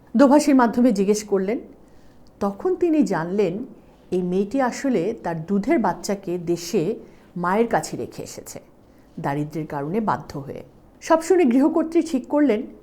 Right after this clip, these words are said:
তাকে দেশে পাঠিয়ে দেবেন, কিন্তু বিরক্ত হয়ে না, বরং তার দেশে যাবার বিমান ভাড়া, বেতন, আরও বাড়তি সব খরচ টরচ দিয়ে তাকে বোঝালেন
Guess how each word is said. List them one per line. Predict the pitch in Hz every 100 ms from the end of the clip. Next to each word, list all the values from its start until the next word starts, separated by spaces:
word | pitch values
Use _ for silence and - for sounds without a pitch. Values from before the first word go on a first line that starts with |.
| -
তাকে | 180 - 277
দেশে | 254 208 220
পাঠিয়ে | 208 - - 104
দেবেন, | 101 - - - -
কিন্তু | 208 202
বিরক্ত | 175 170 214 214 262
হয়ে | 196 131
না, | - - - _ _ _ - 160
বরং | 156 180 190 180 -
তার | 156 156
দেশে | 160 160 220 196
যাবার | 151 156 165
বিমান | 156 156 160 165 -
ভাড়া, | 156 151 151
বেতন, | 156 165 165 165 156 156 151 - - -
আরও | 320
বাড়তি | 233 220 - 269
সব | 302 294
খরচ | - 208 214
টরচ | 226 226 220
দিয়ে | 190 214 254
তাকে | 226 196
বোঝালেন | 185 180 190 269 190